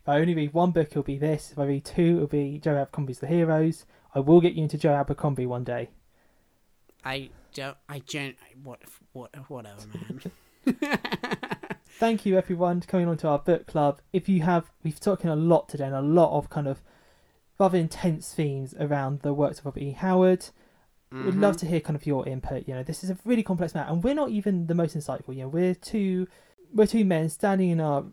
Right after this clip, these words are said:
Speaker 1: you know, <laughs> bedrooms in England, recording this for you. You know, we won't have the best insight. It'd be good to really
Speaker 2: That's
Speaker 1: hear
Speaker 2: true.
Speaker 1: what other people think from their own sort of world perspectives. So let us know, and you can let us know at is this just fantasy podcast at gmail dot com.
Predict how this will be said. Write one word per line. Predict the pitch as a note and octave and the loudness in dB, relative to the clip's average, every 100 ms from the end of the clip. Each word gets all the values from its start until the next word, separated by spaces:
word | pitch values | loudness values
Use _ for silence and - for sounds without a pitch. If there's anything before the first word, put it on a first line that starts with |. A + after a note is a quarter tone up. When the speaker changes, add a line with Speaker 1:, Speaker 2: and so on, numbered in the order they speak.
| _ | _
Speaker 1:
you | E3 | -6
know, | C#3 C#3+ | -4 -2
<laughs> | - | 2
bedrooms | F#3+ - F3+ D#3 | 2 4 2 2
in | D3 | -2
England, | C#3 C#3+ C3 C3+ - - _ _ _ _ _ | -4 -4 -6 -6 -10 -18 _ _ _ _ _
recording | D#3 - G3+ - F3 | -12 0 2 2 0
this | D#3+ D3 - - _ _ _ - | 0 -4 -12 -20 _ _ _ -2
for | C#3+ C#3 | 0 0
you. | C3 B2+ C3+ _ _ _ _ _ | -4 -8 -10 _ _ _ _ _
You | D3+ | -6
know, | B2+ C#3+ E3 | -4 -6 0
we | A3 | 6
won't | A3 G3+ | 6 4
have | F#3+ | 0
the | - | -2
best | D#3+ D3 - | -2 -2 -6
insight. | C3 - A#2+ B2 - - | -10 -10 -12 -14 -18 -14
It'd | E3+ | -10
be | D3+ | -10
good | D3+ F3+ F#3+ | 0 2 2
to | E3 | -2
really | E3 | -4
Speaker 2:
That's | C#3+ | -4
Speaker 1:
hear | C#3 | -4
Speaker 2:
true. | C3+ | -6
Speaker 1:
what | - | -4
other | D3+ D3 | -2 -2
people | D#3+ C#3 C3+ | -4 -8 -10
think | C3 C#3 | -12 -10
from | C#3+ | -8
their | C#3 | -4
own | C#3+ C#3+ | -4 -6
sort | - C#3 | -6 -8
of | C3+ | -6
world | B2+ - | -6 -8
perspectives. | C3+ - C3 - C3 B2 - - _ _ _ _ _ _ _ _ | -14 -12 -14 -12 -14 -14 -18 -20 _ _ _ _ _ _ _ _
So | - | -10
let | C3+ A#2+ | -8 -8
us | A#2+ | -8
know, | C3 B2 B2+ - | -6 -6 -6 -6
and | C#3 | -8
you | C#3 | -2
can | D#3 | 0
let | G3 D3 | 2 0
us | - | -4
know | C#3+ C3+ | -4 -4
at | C3 C3+ - | -6 -6 0
is | G#3+ | 2
this | F3 D#3+ | 2 0
just | C#3 - | -4 -6
fantasy | C3+ B2+ C3 C3+ | -8 -8 -10 -2
podcast | - F#3+ - F#3 F3 - | 2 2 4 2 2 -4
at | C#3+ | -4
gmail | F3 D#3 C#3+ C#3 | 0 0 0 -2
dot | C3 - | -4 -6
com. | - B2 | -10 -12